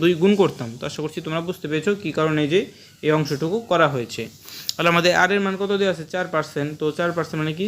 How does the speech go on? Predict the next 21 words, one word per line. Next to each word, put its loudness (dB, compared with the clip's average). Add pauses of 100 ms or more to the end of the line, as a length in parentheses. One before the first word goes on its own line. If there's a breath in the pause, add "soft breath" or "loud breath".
চার 4
ভাগে 0
একশো, -4 (120)
সুতরাং -4
জিরো 2
পয়েন্ট 2
জিরো 2
ফোর, -4 (100)
এটা 2
আমাদের -2
বের 2
হয়ে 2
গেল। -2 (1400 loud breath)
তো -2
আমাদের 2
সূত্রটা 6
কী 0
ছিল 2 (100)
দেখো, 2 (100)
সূত্র -6 (100)
ছিল -4